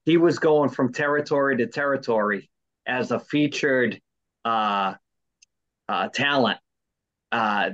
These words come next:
that's what he had told Watts he was gonna do, and he did that, and then transitioned up to New York. So he wasn't in Mid-South when he made the move. He was actually being showcased in a couple of different other territories so he could make the move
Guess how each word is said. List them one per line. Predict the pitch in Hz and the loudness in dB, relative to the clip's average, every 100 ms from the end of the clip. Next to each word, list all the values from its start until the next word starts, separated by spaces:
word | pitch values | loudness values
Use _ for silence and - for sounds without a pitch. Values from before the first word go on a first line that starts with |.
| 120 | -2
that's | 131 | -2
what | 131 123 | 0 0
he | |
had | 113 | 0
told | 117 120 101 | 2 2 4
Watts | 113 123 123 | 2 0 -2
he | 117 | -6
was | 104 | -4
gonna | 95 107 95 | -2 -2 0
do, | 113 101 101 | -2 -2 -4
and | 107 | -2
he | 110 | -2
did | 107 143 120 | 0 0 0
that, | 110 104 104 123 | 0 0 -2 -2
and | 107 | -2
then | 120 113 - _ _ _ _ - | 0 0 -2 _ _ _ _ -4
transitioned | 147 135 113 127 123 123 | 0 2 2 0 0 0
up | 127 127 | 0 -2
to | 123 | -2
New | 117 | 0
York. | 127 135 - | 2 0 0
So | 127 113 | -4 -2
he | 127 | 0
wasn't | 123 123 131 - | 0 -2 -4 -6
in | 143 139 | 0 4
Mid-South | 131 123 - 135 127 123 | 4 2 -4 -4 -2 -2
when | 120 117 110 110 | 0 0 0 -2
he | 117 123 | -4 -2
made | 117 123 107 | -2 -2 -2
the | 117 131 | 0 2
move. | 120 98 - | 2 0 -4
He | 123 | -4
was | 110 123 | -4 -2
actually | 123 117 127 117 - _ - | -4 -2 -4 -4 -6 _ 0
being | 139 127 | 2 4
showcased | 123 139 131 - 120 110 | 2 0 0 0 -4 -2
in | 123 | -2
a | 113 | -2
couple | 117 135 127 | -2 -2 0
of | 117 107 | 0 0
different | 120 135 123 | -2 -2 -2
other | 127 117 120 | -2 -2 -4
territories | 135 131 123 127 113 110 | -2 0 0 0 0 0
so | 123 | -2
he | 113 | -2
could | 120 | -2
make | 117 120 - | -2 -2 -2
the | |
move | 120 127 127 117 | 2 4 4 2